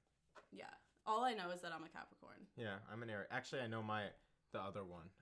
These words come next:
Speaker 2: I know, I know that I'm a
Speaker 1: Wow.
Speaker 2: Scorpio, too.
Speaker 1: That's impressive.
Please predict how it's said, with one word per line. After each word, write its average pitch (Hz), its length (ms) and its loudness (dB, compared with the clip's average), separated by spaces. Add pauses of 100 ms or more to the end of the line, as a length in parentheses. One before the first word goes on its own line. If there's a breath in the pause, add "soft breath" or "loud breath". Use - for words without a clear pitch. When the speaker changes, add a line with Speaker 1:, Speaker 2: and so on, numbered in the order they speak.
Speaker 2:
I 110 100 -4
know, 110 320 -2
I 110 60 -2
know 110 160 0
that 113 80 4
I'm 196 160 8
a 220 60 6
Speaker 1:
Wow. 180 160 4
Speaker 2:
Scorpio, 110 380 0 (140)
too. 95 140 -6 (560)
Speaker 1:
That's 190 180 -6
impressive. 185 540 -6